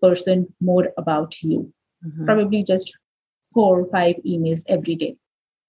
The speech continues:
Speaker 1: Similarly, when you are following up with the person, there has to be a consistency to it.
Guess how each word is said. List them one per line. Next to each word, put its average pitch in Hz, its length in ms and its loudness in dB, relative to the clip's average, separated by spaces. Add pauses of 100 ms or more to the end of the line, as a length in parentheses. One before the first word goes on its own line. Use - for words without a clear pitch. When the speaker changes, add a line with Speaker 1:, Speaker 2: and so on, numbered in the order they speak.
Speaker 1:
Similarly, 220 680 0
when 190 200 2
you 208 260 0
are 196 220 -6
following 254 440 4
up 208 200 -4
with 165 140 -8
the - 80 -2
person, - 560 -8 (320)
there 233 100 4
has 247 260 2
to 285 100 2
be 277 280 2
a 254 60 0
consistency 190 1000 -4
to 160 200 -6
it. - 220 -18